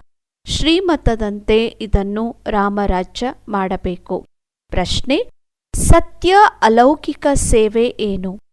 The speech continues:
ಅದನ್ನು ಈಗ ನೀವು ಮಕ್ಕಳು ಮಾಡುತ್ತೀರಿ. ಉತ್ತರ, ನೀವು ಮಕ್ಕಳು ಗುಪ್ತ ರೀತಿಯಿಂದ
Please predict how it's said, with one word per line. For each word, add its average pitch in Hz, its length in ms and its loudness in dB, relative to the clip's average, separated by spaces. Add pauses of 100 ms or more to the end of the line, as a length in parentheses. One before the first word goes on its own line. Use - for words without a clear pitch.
(340)
ಅದನ್ನು 220 560 0 (240)
ಈಗ 311 300 0
ನೀವು 311 300 2
ಮಕ್ಕಳು 226 500 -4
ಮಾಡುತ್ತೀರಿ. 202 760 -4 (480)
ಉತ್ತರ, 208 380 0 (640)
ನೀವು 392 280 4
ಮಕ್ಕಳು 277 540 2
ಗುಪ್ತ - 500 -4
ರೀತಿಯಿಂದ 226 600 -2